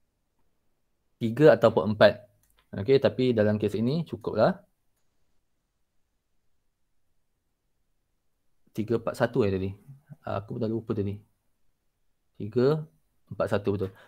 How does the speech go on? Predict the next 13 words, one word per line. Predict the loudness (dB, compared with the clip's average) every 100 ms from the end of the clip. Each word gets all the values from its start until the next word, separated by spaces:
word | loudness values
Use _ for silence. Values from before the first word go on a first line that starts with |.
| _
Tiga | -4 -2
empat | 0 0
satu | 0 0
point | -2 -2
satu | -2 -4
satu. | -6 -6 -12 -14 _ _ _ _ _ -12
Okey, | -6 -6
tiga | -4 -4
empat | -4 -8
satu | -6 -6
point | -6 -6 -4 -6 -10 _ _ _ _ _ _ _ _ _ _ _ _ _ _ _ _ -14
satu | -10 -10
satu. | -8 -4 0